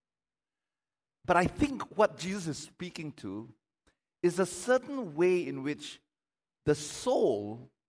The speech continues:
our intuitive, non-reflective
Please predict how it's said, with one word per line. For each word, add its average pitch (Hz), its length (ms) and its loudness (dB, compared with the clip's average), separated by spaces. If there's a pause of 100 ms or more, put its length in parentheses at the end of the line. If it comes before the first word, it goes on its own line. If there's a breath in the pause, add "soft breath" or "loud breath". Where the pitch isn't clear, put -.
(720)
our 151 340 0
intuitive, 196 920 0 (560)
non-reflective 156 1500 0